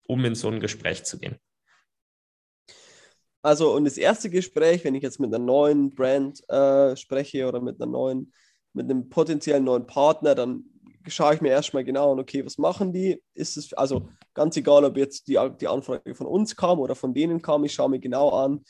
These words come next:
Speaker 2: was machen die, was haben die in der Vergangenheit vielleicht auch mit, mit Sportlern oder mit Personen des öffentlichen Lebens gemacht, das wir, das wir spannend finden. Ähm, schauen wir solche Projekte an, ob das, ob das für uns interessant ist.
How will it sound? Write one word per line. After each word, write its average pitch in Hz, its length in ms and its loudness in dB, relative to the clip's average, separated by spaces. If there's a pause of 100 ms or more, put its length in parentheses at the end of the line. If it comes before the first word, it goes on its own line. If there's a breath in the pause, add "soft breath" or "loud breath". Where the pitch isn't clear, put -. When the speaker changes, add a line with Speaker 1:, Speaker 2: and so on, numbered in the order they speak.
(220 soft breath)
Speaker 2:
was - 180 -8
machen 160 320 2
die, 160 100 -4
was 139 180 -6
haben 147 140 2
die 139 60 2
in 131 60 0
der 131 100 -4
Vergangenheit 143 640 -2
vielleicht 139 320 -4
auch - 340 -4
mit, 127 240 -8 (380 soft breath)
mit - 140 -8
Sportlern 156 460 4
oder 135 160 2
mit 127 400 -4 (480)
Personen 147 460 -2
des 135 160 -2
öffentlichen 143 460 -4
Lebens 147 360 -2
gemacht, 127 360 -4
das 147 120 -10
wir, 135 140 -2
das - 260 -8
wir 131 60 -6
spannend 175 420 -2
finden. 185 440 -4 (420 soft breath)
Ähm, 143 460 4 (120)
schauen 147 240 -2
wir 139 60 0
solche 151 260 -2
Projekte 131 400 -4
an, 190 200 0
ob 175 100 -4
das, - 320 -8
ob - 240 -8
das - 140 -10
für - 140 -8
uns 139 200 -4
interessant - 560 -6
ist. - 340 -4